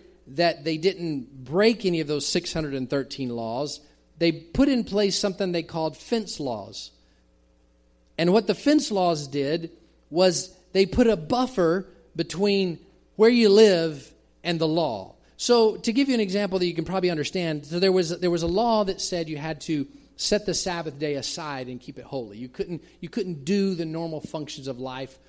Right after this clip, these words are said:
on the Sabbath day. So these fence laws went something like this. So the basic law is guard the Sabbath, right? That's the basic law. But they started putting in these fence laws, and, and they kept adding and adding and adding to the point where it would go something like this.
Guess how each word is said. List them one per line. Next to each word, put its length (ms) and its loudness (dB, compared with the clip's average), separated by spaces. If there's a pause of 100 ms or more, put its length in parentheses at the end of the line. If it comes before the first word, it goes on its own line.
(140)
on 100 -10
the 80 -10
Sabbath 480 -6
day. 240 -10 (280)
So 360 4 (320)
these 320 0
fence 400 0
laws 300 0
went 180 -4
something 300 -2
like 160 -4
this. 180 -4
So 80 -2
the 120 -6
basic 420 -2
law 260 -2
is 460 -6 (640)
guard 280 2
the 80 -2
Sabbath, 540 -6
right? 180 -6
That's 160 -6
the 80 -8
basic 380 -4
law. 320 -4 (560)
But 260 2 (540)
they 200 4
started 360 2
putting 240 2
in 80 0
these 220 -2
fence 400 0
laws, 400 -2
and, 280 -8
and 140 -8
they 80 -4
kept 260 -6
adding 380 0
and 100 -4
adding 360 -2
and 100 -4
adding 300 -2
to 100 -8
the 80 -2
point 280 -4
where 120 0
it 40 -2
would 80 -4
go 100 2
something 280 -4
like 180 -4
this. 240 0